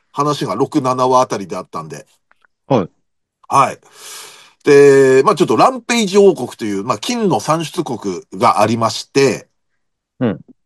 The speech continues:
Speaker 1: はい。で、内村がまあ貿易のための交渉に向かうんですね。
Speaker 2: はい。
Speaker 1: で、まあその、そこで魔王軍が開発した、えーと、魔獣を、えー、追い払う力があるっていう、その道具、まあローズマリンっていう道具を、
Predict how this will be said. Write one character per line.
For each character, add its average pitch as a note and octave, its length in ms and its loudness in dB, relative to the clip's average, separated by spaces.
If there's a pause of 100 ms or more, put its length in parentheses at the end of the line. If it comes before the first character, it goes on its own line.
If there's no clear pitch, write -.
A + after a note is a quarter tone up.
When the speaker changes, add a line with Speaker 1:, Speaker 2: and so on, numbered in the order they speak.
Speaker 1:
は E3+ 140 2
い。 D3 60 2
で、 G3 100 6
内 F#3+ 240 0
村 G#3 220 2
が G#2+ 120 -2
ま A#2 120 0
あ G#2+ 40 -2
貿 E3+ 260 4
易 E3+ 200 -2
の D3+ 360 -2
た D3+ 80 0
め D#3 100 -6
の - 140 -10
交 D#3+ 180 -2
渉 D3 140 -4
に C#3 100 -6
向 B2 100 -10
か D3 120 -2
う C3 60 -8
ん - 20 -16
で - 60 -20
す - 80 -20
ね。 C#3+ 220 -10 (640)
Speaker 2:
は G#2 160 -2
い。 - 40 -18 (720)
Speaker 1:
で、 A#3 160 -2
ま A#3 180 4
あ - 40 0
そ F3 140 0
の、 E3+ 220 0
そ D#3+ 140 -4
こ E3+ 100 -2
で E3+ 260 -4 (200)
魔 F3 240 2
王 A#3 160 -2
軍 F3+ 180 0
が A#2+ 120 -6
開 B2+ 200 -6
発 B2 220 -12
し - 160 -16
た、 G#3+ 360 0
え B2 140 -6
ー A#2 40 -14
と、 A2+ 120 -10
魔 C#3 200 -2
獣 A3+ 300 -6
を、 G3 300 0 (380)
え D3 600 -2
ー、 - 40 -8
追 F3+ 120 2
い G3 40 2
払 F3 240 -2
う G2 80 -10
力 C#3+ 320 -8
が A2+ 140 -4
あ A2 60 -8
る G2+ 60 -12
っ - 20 -14
て - 160 -18
い F#2+ 160 -8
う、 G2 60 -14 (200)
そ G#2+ 240 -8
の F#2+ 60 -8
道 C#3 260 2
具、 A2 240 -4 (240)
ま B2+ 120 0
あ - 20 -2
ロ F3 200 4
ー F#3 40 4
ズ E3 100 -8
マ E3 140 4
リ C3 100 -8
ン G#2+ 80 -14
っ - 20 -16
て - 80 -10
い G2 100 -4
う G2 60 -8
道 C#3+ 220 0
具 E3+ 100 0
を、 A#3+ 240 2